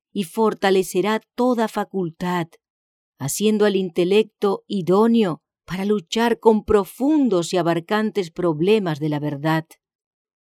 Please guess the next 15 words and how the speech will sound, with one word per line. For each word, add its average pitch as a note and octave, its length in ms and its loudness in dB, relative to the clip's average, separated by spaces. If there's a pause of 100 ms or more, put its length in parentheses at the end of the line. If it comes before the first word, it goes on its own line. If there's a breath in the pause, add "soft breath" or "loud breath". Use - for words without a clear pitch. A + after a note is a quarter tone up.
(280)
Asegurar G3 540 4
a G3+ 100 4
todos A3 600 4
que G#3 100 0
el E3+ 160 0
claro G#3 460 0
conocimiento F3+ 840 0
de E3 120 4
la D#3 100 2
Biblia F3+ 500 0 (220)
supera G3+ 920 2
a E3+ 200 0 (160)
todo A#3+ 600 4
otro G#3 440 2
conocimiento E3+ 1040 0